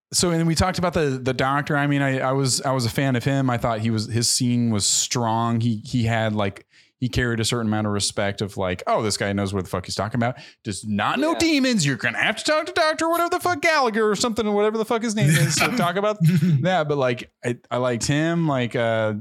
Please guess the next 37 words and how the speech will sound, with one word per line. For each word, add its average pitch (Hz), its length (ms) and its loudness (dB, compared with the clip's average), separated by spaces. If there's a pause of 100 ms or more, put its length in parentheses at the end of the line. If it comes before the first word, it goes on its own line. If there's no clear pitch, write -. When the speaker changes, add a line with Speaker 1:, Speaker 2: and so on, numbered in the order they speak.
(160)
Speaker 1:
the, 139 240 -4
the 143 100 -2
friend 147 380 0
just 127 180 -2
kinda 131 220 -2
came 127 280 0
and 117 140 0
went. 123 500 -2 (580)
Um, 117 680 0
Speaker 2:
Mm-hmm. 131 240 -8
Speaker 1:
but, 127 300 -2 (240)
I 135 80 0
mean, 175 140 2
you're 175 120 2
right, 180 220 0
Brandon. 127 240 0
It's 117 120 -4
one 139 100 0
of 131 60 0
those 123 140 0
things 123 220 0
that 113 200 0
just 113 460 -2 (460)
the 131 80 0
concept 131 640 -2
is 120 200 -2
what 104 420 -2 (260)
carried 117 360 -2
this - 340 -2
through 120 400 -2
to 104 80 0
have 107 260 -2
such - 260 -4
a 101 120 -4 (440)
strong 113 360 -2
tail 131 320 0
end. 110 260 0